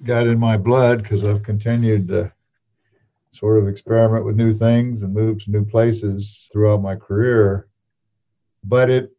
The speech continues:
was a neat way to grow up in one sense. I mean, you didn't have any roots, which was unfortunate, but you were constantly encountering new places and new people. And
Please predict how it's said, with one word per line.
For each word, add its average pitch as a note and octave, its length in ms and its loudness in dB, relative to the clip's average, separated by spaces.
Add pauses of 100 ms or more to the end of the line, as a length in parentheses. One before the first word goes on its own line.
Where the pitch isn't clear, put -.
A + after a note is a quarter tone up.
was A#2 240 -2
a A2+ 120 0
neat A#2 420 -2
way A2 180 2
to G#2 80 2
grow G2 360 0
up G#2+ 280 0
in G2+ 140 -4
one A#2 240 0
sense. G#2 420 -2 (200)
I G2 80 -8
mean, G2+ 200 -2
you G2+ 120 0
didn't G#2+ 260 -4
have A2+ 200 0
any G#2 160 0
roots, B2 440 0
which - 160 -12
was F#2 100 -6
unfortunate, G2+ 880 0
but F#2+ 240 -2
you F#2+ 440 2 (760)
were A2 140 0
constantly G#2+ 840 -2
encountering A2 640 0
new A2 380 0
places A2+ 560 -2
and G2+ 100 0
new G#2 160 0
people. A#2 720 -2
And F#2+ 460 -4